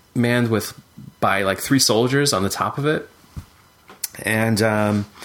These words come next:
it's pretty easily defeated because there's this wire that's above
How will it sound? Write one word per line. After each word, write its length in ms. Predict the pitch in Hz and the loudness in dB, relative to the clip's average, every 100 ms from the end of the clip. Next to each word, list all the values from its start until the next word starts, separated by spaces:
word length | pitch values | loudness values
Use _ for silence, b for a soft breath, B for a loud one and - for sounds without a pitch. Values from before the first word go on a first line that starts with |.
| B B B B B - | B B B B B -2
it's 180 | 151 - | 0 0
pretty 240 | - 320 | 2 4
easily 280 | 113 143 147 | 4 4 4
defeated 400 | 117 - 120 139 | 4 2 0 2
because 340 | 123 104 120 110 | 0 2 2 2
there's 180 | 110 | 2
this 240 | 104 101 98 | 2 0 0
wire 520 | 95 104 117 147 160 | 0 2 2 0 -2
that's 140 | - - | -4 -2
above 640 | 110 104 107 127 135 - | 0 2 2 2 -2 -10